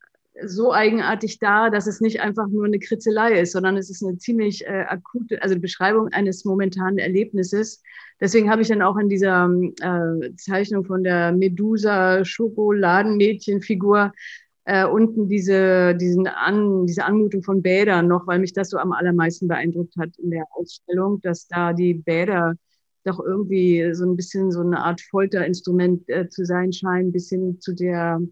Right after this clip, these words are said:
einen Biografie, die ich gelesen habe, dass eine, äh, junge Frau mit dreißig da auch in der Anstalt gestorben ist, weil sie verbrüht wurde bei einem dieser Bau-, äh, Dauerbäder.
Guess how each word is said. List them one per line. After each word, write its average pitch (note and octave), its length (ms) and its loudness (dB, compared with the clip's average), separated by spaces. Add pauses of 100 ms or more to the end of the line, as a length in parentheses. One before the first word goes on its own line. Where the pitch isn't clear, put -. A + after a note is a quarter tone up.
(580)
einen G3+ 260 -2
Biografie, F#3+ 460 -2
die G3 80 -4
ich F#3 100 -10
gelesen F#3+ 460 0
habe, G3 180 -4
dass F3+ 200 -6
eine, F3 500 -2
äh, D3 300 -4
junge F#3 320 -2
Frau F3+ 560 -2 (260)
mit F3+ 240 -4
dreißig F3+ 480 -4
da F3 180 -6
auch F3+ 140 -8
in F#3+ 80 -4
der F3+ 120 -4
Anstalt F3+ 420 -4
gestorben F3 520 -4
ist, - 220 -10
weil E3+ 300 -4
sie F3 480 -8
verbrüht F3 580 -4
wurde D#3+ 240 -4
bei E3 140 -6
einem E3 260 -4
dieser D#3+ 280 -6 (180)
Bau-, E3 280 -4
äh, D#3+ 260 -8
Dauerbäder. F3 760 -4